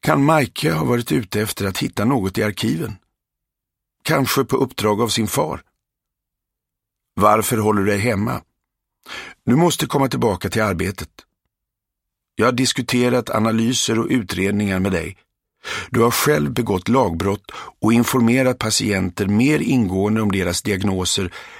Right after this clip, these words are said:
än vad jag som överläkare har gjort. Det har jag inte rapporterat till polisen. Från och med nu har du förbud mot att tränga dig in på livet på patienterna med din personlighet,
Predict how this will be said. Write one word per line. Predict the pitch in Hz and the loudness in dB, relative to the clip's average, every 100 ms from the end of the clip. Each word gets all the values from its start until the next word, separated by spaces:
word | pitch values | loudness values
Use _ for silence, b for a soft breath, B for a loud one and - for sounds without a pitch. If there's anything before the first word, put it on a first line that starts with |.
| B | B
än | 120 | 2
vad | 120 127 | 4 4
jag | 110 101 101 | 4 2 2
som | 95 | 0
överläkare | 113 120 85 90 107 - 113 | 2 0 0 0 -2 -2 -2
har | 90 | 0
gjort. | 76 - _ _ _ _ _ _ _ _ _ _ _ _ - | -2 -6 _ _ _ _ _ _ _ _ _ _ _ _ 0
Det | |
har | 117 156 | 4 4
jag | 135 | 4
inte | 151 107 | 2 0
rapporterat | 107 120 117 95 95 | -2 -2 0 0 -2
till | 98 | -4
polisen. | 107 101 95 - - _ _ _ _ _ _ _ _ _ B B B | -2 -2 -2 -4 -6 _ _ _ _ _ _ _ _ _ B B B
Från | - 123 175 185 | -6 2 2 4
och | |
med | 180 139 | 2 2
nu | 117 101 104 - _ _ _ | 2 0 -4 -12 _ _ _
har | 98 | -2
du | 113 | 0
förbud | 107 117 107 135 135 - | 0 -2 2 2 0 0
mot | 110 101 | -2 0
att | 95 | -2
tränga | - 104 101 | 0 0 2
dig | 104 | 0
in | 101 | 0
på | 95 101 | 0 -2
livet | 98 95 101 92 - B B | 0 0 -2 -4 -12 B B
på | - | -4
patienterna | 87 95 - 95 92 - 98 | -2 0 0 0 -2 -4 -2
med | 92 95 | -2 -2
din | 92 87 | -2 -2
personlighet, | 98 - 90 85 82 | 0 0 0 -2 -4